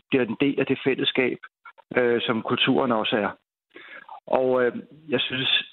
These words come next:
øh, jeg kan jo se fra mit eget teater, hvor mange unge, der står udenfor, at det ofte er dem,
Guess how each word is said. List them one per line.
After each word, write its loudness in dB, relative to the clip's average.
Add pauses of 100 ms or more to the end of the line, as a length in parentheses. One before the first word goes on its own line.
øh, 4
jeg 2
kan 2
jo 0
se 2
fra -2
mit 6
eget 2
teater, 2
hvor -2
mange 0
unge, 2
der 2
står 0
udenfor, 0
at 0
det 2
ofte 0
er 2
dem, 0